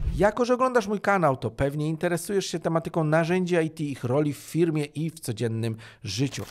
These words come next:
Mam nadzieję, że subskrybujesz. Jeżeli nie, to teraz jest dobry moment, żeby to zmienić. I pamiętaj proszę, że wchodząc na wise tools p l poczytasz tam dużo więcej o tym, co robimy, jak rozwiązujemy problemy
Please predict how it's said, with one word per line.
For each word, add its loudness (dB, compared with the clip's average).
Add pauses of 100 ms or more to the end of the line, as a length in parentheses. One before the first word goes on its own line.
(320)
Mam 4
nadzieję, 4
że -2
subskrybujesz. 0
Jeżeli -2
nie, 0
to 0
teraz 0
jest -2
dobry 4
moment, 2
żeby 0
to 2 (300)
zmienić. -4 (280)
I -4
pamiętaj 0
proszę, -4
że -4
wchodząc -2
na 0
wise 0
tools -4
p 2
l 2
poczytasz -6
tam -2
dużo -2
więcej -2
o 2
tym, -4
co 0
robimy, 0
jak -2
rozwiązujemy 0
problemy -2